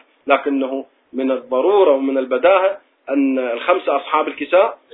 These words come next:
هم أفضل من الإمام المهدي سلام الله عليه، ولا يمكن أن يصلي ال-، وإحنا عندنا ناخذها هاي في أدلتنا أنه ال-، ال-، الفاضل لا يصلي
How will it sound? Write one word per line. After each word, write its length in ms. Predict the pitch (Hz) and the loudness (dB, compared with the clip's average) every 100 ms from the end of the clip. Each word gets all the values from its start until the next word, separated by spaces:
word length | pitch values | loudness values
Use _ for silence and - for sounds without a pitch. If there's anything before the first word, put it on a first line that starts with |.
| - | -6
هم 140 | 151 | -2
أفضل 300 | 135 175 170 | 0 0 0
من 120 | 139 127 | 0 -2
الإمام 320 | 127 156 156 | -4 -4 -4
المهدي 320 | 127 101 - - | -6 -10 -16 -16
سلام 240 | 104 98 | -14 -12
الله 140 | 101 | -14
عليه، 160 | - - - 139 - | -16 -16 -14 -16 -8
ولا 300 | 127 139 170 | 2 4 4
يمكن 400 | 196 208 202 196 | 4 2 0 0
أن 140 | 185 185 | 2 2
يصلي 800 | 180 190 190 185 180 165 147 | 2 2 0 2 2 2 2
ال-، 260 | 156 151 147 _ | 0 0 -6 _
وإحنا 400 | 110 107 120 135 - | -10 -6 -4 -4 -6
عندنا 380 | 127 147 175 160 | -10 -2 0 0
ناخذها 480 | 143 143 180 170 165 | 0 0 2 2 2
هاي 100 | 156 - _ _ _ 123 123 | 0 -4 _ _ _ -20 -18
في 200 | - 190 | -4 0
أدلتنا 680 | 147 147 175 185 196 226 - _ _ _ _ _ _ _ _ _ _ 131 | 0 2 0 2 2 0 -4 _ _ _ _ _ _ _ _ _ _ -2
أنه 500 | 139 135 135 135 139 | 0 0 -2 -4 -2
ال-، 380 | 139 139 135 135 | -2 -2 -4 -6
ال-، 320 | 135 131 - _ _ _ _ - | -6 -6 -10 _ _ _ _ -2
الفاضل 960 | 143 139 - 147 143 156 208 226 277 247 | -2 0 2 2 4 2 2 0 -4 2
لا 160 | 185 | 4
يصلي 680 | 214 208 214 214 220 226 - | 4 4 0 0 -4 -4 -6